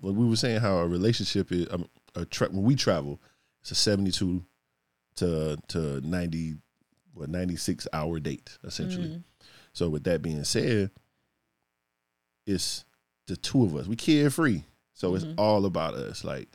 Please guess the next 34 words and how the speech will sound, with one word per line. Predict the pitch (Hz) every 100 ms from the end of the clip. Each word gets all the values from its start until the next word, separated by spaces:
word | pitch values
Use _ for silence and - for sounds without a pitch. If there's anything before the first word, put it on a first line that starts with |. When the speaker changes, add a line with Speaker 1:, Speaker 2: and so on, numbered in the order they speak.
| _ _ _
Speaker 1:
it's | -
all | 95 92
about | 87 82
keeping | - 87
a | 82
smile | - 92 85
on | 117
her | 95
face, | - 82
keeping | - 90
a |
smile | - 92 85
on |
my | 87 82
face. | 80 73 - _ _ _ _ _ _ -
We |
gonna | 180 214
eat | 160 107
good. | 113 135 123 - _ _ _ -
Oh, | 120
we | 123
gonna | 147 135
eat | 117
Speaker 2:
Oh, | 208 240
Speaker 1:
good. | 170
Speaker 2:
we | 156
ate | 160 151 131
Speaker 1:
Oh, | 95 92
we | 87
Speaker 2:
some | 92
Speaker 1:
ate | 87
Speaker 2:
good |
Speaker 1:
amazing. | 85 90 78
Speaker 2:
food. | 69